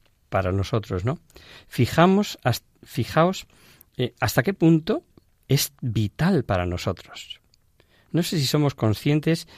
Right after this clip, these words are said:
de la importancia de la Eucaristía. ¿Lo lograremos algún día? Esperemos que con este monográfico que hemos comenzado hoy os ayudemos a conseguirlo.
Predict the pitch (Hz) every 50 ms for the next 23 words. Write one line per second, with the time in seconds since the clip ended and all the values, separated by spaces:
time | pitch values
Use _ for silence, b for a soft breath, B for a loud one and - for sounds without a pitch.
0 | b b b 135 113 117 113 107 107 107 107 101 - 101 98 - - 135 170 214
1 | 208 - - 104 92 98 95 90 90 - 95 92 95 - - - 107 98 95 92
2 | 101 117 120 127 127 117 117 117 147 175 190 - 185 160 151 143 135 135 151 160
3 | 196 254 - _ _ _ _ _ _ _ B B B B B B B B B B
4 | - 127 - - 127 127 151 156 165 170 - - 131 110 123 120 135 - - 147
5 | 143 143 139 131 139 156 165 - 156 123 - 110 98 - 107 110 117 113 - -
6 | 120 113 107 104 - 127 127 131 135 147 160 151 151 185 B B B B B B
7 | B - 120 107 - 117 107 110 104 117 120 135 139 156 131 - 113 104 - -
8 | 101 110 180 190 170 104 87 -